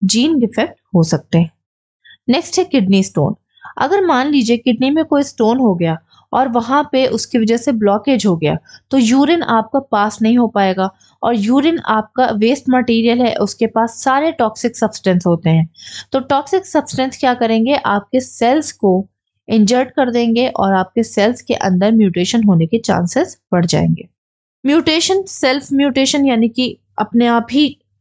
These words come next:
सेलुलर चेंजेस, एबनॉर्मल सेलुलर चेंजेस हो रहे हैं किसी वजह से,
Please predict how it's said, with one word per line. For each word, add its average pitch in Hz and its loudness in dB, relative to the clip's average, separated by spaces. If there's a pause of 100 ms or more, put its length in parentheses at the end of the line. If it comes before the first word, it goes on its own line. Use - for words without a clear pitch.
(120)
सेलुलर 262 0
चेंजेस, 247 0
एबनॉर्मल 220 2
सेलुलर 220 0
चेंजेस 233 2
हो 233 2
रहे 214 2
हैं 233 2
किसी 240 0
वजह 208 2
से, 277 -2